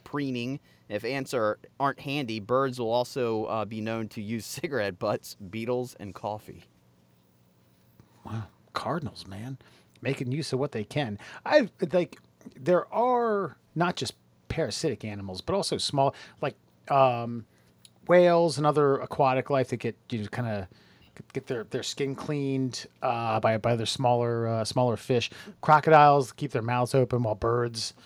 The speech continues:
Speaker 2: you know, pick
Speaker 1: Yeah,
Speaker 2: other
Speaker 1: peck
Speaker 2: stuff,
Speaker 1: away at
Speaker 2: uh,
Speaker 1: the,
Speaker 2: peck
Speaker 1: uh,
Speaker 2: away. Yeah, um, eh, you know, but birds in particular. But no, this is interesting.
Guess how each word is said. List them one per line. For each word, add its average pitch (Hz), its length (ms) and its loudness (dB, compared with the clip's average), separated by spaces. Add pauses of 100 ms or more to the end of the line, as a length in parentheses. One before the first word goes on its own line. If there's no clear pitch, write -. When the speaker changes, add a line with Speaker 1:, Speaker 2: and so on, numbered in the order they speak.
(640)
Speaker 2:
you 113 100 -12
know, 107 120 -14 (160)
pick 127 120 -6
Speaker 1:
Yeah, 113 60 -4
Speaker 2:
other 120 120 -4
Speaker 1:
peck 143 100 0
Speaker 2:
stuff, 135 140 2
Speaker 1:
away 110 220 2
at 101 100 -4
Speaker 2:
uh, 117 160 0
Speaker 1:
the, 104 60 -2
Speaker 2:
peck 95 180 0
Speaker 1:
uh, 139 40 0
Speaker 2:
away. 123 540 4 (420)
Yeah, 107 280 -2 (100)
um, 120 600 -2
eh, 165 180 -2 (260)
you 123 100 -12 (100)
know, 107 100 -10
but 113 120 -10 (500)
birds 220 300 12
in 139 80 0
particular. 117 520 -8
But 107 140 -10
no, 147 160 -4
this 131 180 -8
is 113 120 -8
interesting. 82 480 -12